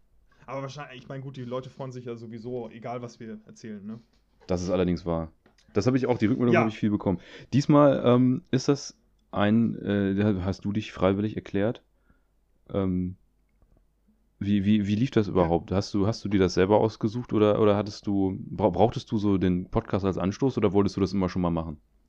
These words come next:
Speaker 1: Ich brauchte den, äh, Podcast als Anstoß auf jeden Fall, weil es handelt sich um das Spiel Dark Souls. Leute, die das Spiel Dark Souls kennen, s-,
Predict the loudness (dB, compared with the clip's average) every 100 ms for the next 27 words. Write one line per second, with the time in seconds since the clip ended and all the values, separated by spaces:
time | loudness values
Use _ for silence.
0 | _ _ _ _ _ _ _ _ _ _
1 | _ -8 -4 -4 -2 -6 -8 -8 -6 -4
2 | -6 -8 -12 -8 -8 -8 -12 -12 -14 -14
3 | -14 -14 -16 -14 -14 -14 -14 -14 -16 -18
4 | _ _ _ -18 -8 -4 -4 -6 -10 -16
5 | -20 -18 -8 -2 -2 -2 -6 -8 -8 -16
6 | _ -12 -8 -8 -8 -10 -14 -16 -10 -6
7 | -6 -6 -10 -8 -8 -8 -10 -14 -14 -18
8 | -20 -20 _ _ _ _ _ _ _ -20
9 | -20 _ _ -12 -6 -4 0 0 0 -4
10 | -8 -8 -8 -8 -8 -8 -14 -10 -8 -6
11 | -8 -12 -18 -18